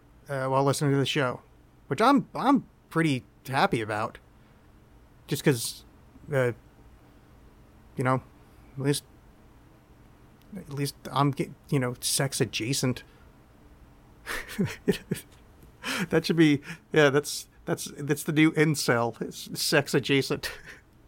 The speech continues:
It's when people listen to your podcast while fucking. Yeah, there's the thing.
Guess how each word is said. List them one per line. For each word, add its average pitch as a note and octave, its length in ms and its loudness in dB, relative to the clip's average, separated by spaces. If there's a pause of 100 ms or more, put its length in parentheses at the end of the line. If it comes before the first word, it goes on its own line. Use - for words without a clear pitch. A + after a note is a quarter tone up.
(460)
It's - 120 -18
when D3 260 0 (180)
people D3 180 -2
listen C#3+ 220 2
to C#3 60 0
your C3 100 2
podcast C3+ 560 2
while C3+ 100 0
fucking. C3 400 -4 (2250)
Yeah, G#3 260 -2 (460)
there's D3+ 240 2
the D3 100 2
thing. D3+ 260 0